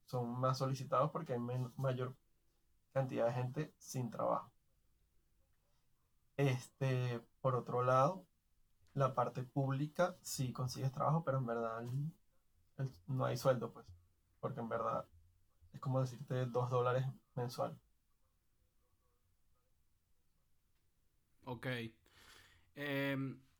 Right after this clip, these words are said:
Speaker 2: t-, t-, llegamos a este punto y, y te lo pregunto muy directamente. Em,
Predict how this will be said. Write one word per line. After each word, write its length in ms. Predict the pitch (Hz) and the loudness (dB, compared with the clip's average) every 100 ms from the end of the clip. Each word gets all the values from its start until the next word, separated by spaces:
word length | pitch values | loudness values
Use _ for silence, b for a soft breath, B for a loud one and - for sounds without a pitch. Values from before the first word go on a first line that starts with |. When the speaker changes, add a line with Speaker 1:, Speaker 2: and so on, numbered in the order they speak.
| - | -20
Speaker 2:
t-, 140 | - | -20
t-, 560 | 139 - - - - 156 151 | -20 -20 -20 -20 -18 -12 -4
llegamos 420 | 160 156 160 202 | 0 2 2 4
a 100 | 202 | 4
este 220 | 170 - | 2 0
punto 600 | 175 196 185 196 196 - - | -2 -2 0 0 0 -2 -6
y, 280 | 139 135 135 | -4 -4 -4
y 60 | 127 | -6
te 120 | 131 | -2
lo 120 | 131 127 | -2 -2
pregunto 640 | 131 135 139 147 170 170 B B B B - | -2 0 0 2 2 0 B B B B -2
muy 160 | 196 | 2
directamente. 800 | 214 208 202 202 175 123 113 - - _ _ - | 4 4 4 2 2 0 -4 -12 -20 _ _ -6
Em, 880 | 147 147 143 139 135 131 123 107 | -2 0 2 0 0 0 -2 -6